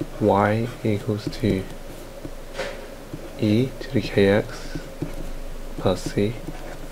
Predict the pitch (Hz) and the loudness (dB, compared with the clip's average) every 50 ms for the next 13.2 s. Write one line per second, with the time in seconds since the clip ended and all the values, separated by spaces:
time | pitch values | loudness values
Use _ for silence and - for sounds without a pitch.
0 | - - - - - - - - - - - - - - - - - - - 110 | -12 -12 -14 -14 -14 -14 -14 -14 -14 -14 -14 -14 -14 -14 -14 -12 -2 8 10 12
1 | 101 101 110 117 113 131 131 117 104 98 92 92 95 95 - - - 92 90 92 | 12 12 12 12 12 12 12 12 12 10 10 10 10 8 8 8 8 10 10 10
2 | 95 113 120 - - - - 117 104 98 95 95 95 98 98 - 107 101 95 92 | 10 8 6 2 -6 -8 2 8 10 12 12 12 12 12 10 8 4 4 4 4
3 | 90 92 90 90 90 - - - - - - - - - - - - - - - | 6 6 6 6 4 2 -2 -8 -8 -8 -8 -6 -6 -8 -8 -10 -10 -10 -12 -12
4 | - - - - - - - - - - - 95 101 104 98 104 104 101 - - | -12 -14 -14 -14 -14 -14 -14 -14 -4 -2 4 8 8 8 10 10 8 8 6 6
5 | - - 107 104 - - - - - - - - - - - - - - - - | 6 6 6 6 4 0 -6 -10 -8 -8 -10 -10 -10 -12 -12 -12 -14 -10 0 2
6 | 110 98 98 95 - 120 120 - - - - 98 98 110 127 139 - - - - | 4 4 4 2 -2 -4 -6 -6 -4 0 2 4 4 4 4 2 0 -4 -8 -8
7 | - - - - - - - - - - - 101 110 104 98 104 101 98 - - | -10 -10 -12 -14 -14 -14 -14 -10 2 6 6 6 8 6 4 4 2 0 2 4
8 | 104 98 98 92 98 98 92 87 90 - - - - - - - - - - - | 6 6 6 6 6 6 4 4 2 0 -2 -4 -4 -6 -8 -10 -12 -12 -12 -12
9 | - - - - - - - - - - - - - - - - - - - - | -12 -12 -14 -10 4 6 8 8 8 4 -2 -6 -4 -6 -8 -10 -10 -10 -10 0
10 | - 104 101 - 104 101 95 95 - - - - 98 98 104 117 123 127 - - | 2 2 6 10 10 12 12 10 8 4 4 6 8 8 8 8 4 2 -2 -8
11 | - - - - - - - - - - - - - - - - 101 92 90 90 | -12 -12 -12 -12 -12 -12 -12 -12 -12 -12 -12 -12 -8 -4 2 4 6 6 6 6
12 | 87 - - - 98 - - - - 98 95 - - 95 92 90 90 87 - - | 6 8 10 10 10 8 6 6 6 6 6 8 6 6 8 8 6 4 2 0
13 | - 104 113 - | 0 2 0 0